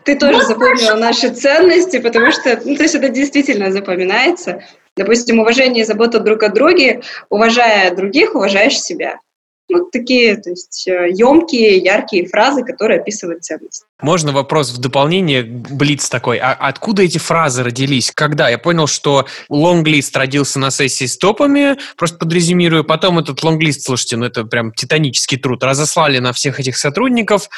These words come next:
Speaker 3: Больше двух с половиной тысяч, что потрясающий респонс-рейт за три дня. Ну, слушайте, низкий вам поклон. А, и дальше, получается, появились вот эти индикаторы, просто подвед-, под-, подводя итог, откуда они?
Speaker 2: Это есть такое упражнение. Тоже собралась опять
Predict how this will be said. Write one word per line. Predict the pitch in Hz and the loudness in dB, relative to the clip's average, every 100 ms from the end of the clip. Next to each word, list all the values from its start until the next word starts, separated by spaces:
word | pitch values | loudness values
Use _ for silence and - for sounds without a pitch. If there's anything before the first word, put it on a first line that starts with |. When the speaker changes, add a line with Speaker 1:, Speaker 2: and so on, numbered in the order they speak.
| - - - | -14 -14 -8
Speaker 3:
Больше | 127 180 - 151 | 0 2 0 -2
двух | 170 - | -4 -2
с | |
половиной | 160 165 156 143 | 0 0 0 -2
тысяч, | 156 139 - | -4 -2 -2
что | - 131 | -2 -4
потрясающий | 139 147 151 151 135 - 127 | -2 -4 -2 0 0 -2 -4
респонс-рейт | 120 139 127 - 127 117 | -6 -4 -4 -2 -4 -4
за | 117 | -6
три | 131 127 | -6 -4
дня. | 120 | -4
Ну, | 104 107 | -6 -8
слушайте, | - 107 - 101 | -10 -10 -10 -8
низкий | 123 143 143 | -4 -2 -2
вам | 131 127 | -2 -2
поклон. | 139 202 269 294 - - - - | -2 0 0 -2 -10 -20 -20 -4
А, | 139 - | -2 0
и | 160 | 0
дальше, | 240 262 208 | 0 0 -2
получается, | 180 175 208 196 175 131 - | -2 2 0 0 -2 -4 -2
появились | 165 170 180 160 | 0 2 0 -2
вот | 151 | -6
эти | 156 151 | -4 -4
индикаторы, | 147 220 247 190 175 - - _ | -2 -2 0 0 0 -4 -20 _
просто | 143 - 139 | -8 -6 -6
подвед-, | 139 135 - 147 | -6 -8 -8 -4
под-, | 143 139 131 | -4 -4 -6
подводя | 139 143 143 143 | -2 0 0 0
итог, | 139 131 | -2 -6
откуда | 123 - 190 185 | -8 -6 -2 -2
они? | 165 156 - _ _ _ _ - - - - _ _ | -2 -4 -10 _ _ _ _ -16 -12 -10 -12 _ _
Speaker 2:
Это | 214 285 247 | -2 0 0
есть | 208 214 262 | -2 -2 -4
такое | 233 233 220 | -6 -2 -2
упражнение. | 277 226 233 196 175 151 185 | 0 -2 -2 -2 -2 0 -2
Тоже | - 214 254 | -2 -2 -2
собралась | - 202 185 208 - | -4 0 2 2 0
опять | - - - 165 143 165 - | -2 -4 0 2 2 -2 -6